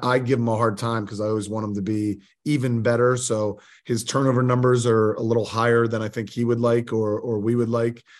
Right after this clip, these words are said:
Um, but he's such a willing passer, has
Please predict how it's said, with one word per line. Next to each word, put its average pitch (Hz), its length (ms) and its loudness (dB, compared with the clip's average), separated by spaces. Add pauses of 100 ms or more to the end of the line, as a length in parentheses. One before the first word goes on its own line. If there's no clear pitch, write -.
(160)
Um, 107 320 -2
but 110 100 2
he's 107 340 -2
such - 220 0
a 131 60 -2
willing 117 280 2
passer, 110 520 -2
has 98 160 -4